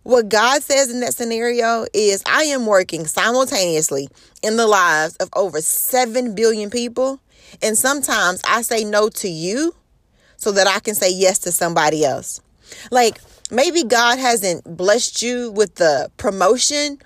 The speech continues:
or another job because maybe he's bringing someone to your current job that he wants you to witness to.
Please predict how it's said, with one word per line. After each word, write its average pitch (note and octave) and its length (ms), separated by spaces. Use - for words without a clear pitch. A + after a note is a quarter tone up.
or G3 240
another G3+ 340
job F3+ 600
because B3 460
maybe C#4 280
he's C#4 300
bringing A#3+ 360
someone A3+ 420
to A3+ 100
your F#3+ 180
current A3+ 460
job A#3+ 260
that G#3+ 100
he A3+ 160
wants G3 380
you G3 320
to G3+ 160
witness F#3 460
to. - 300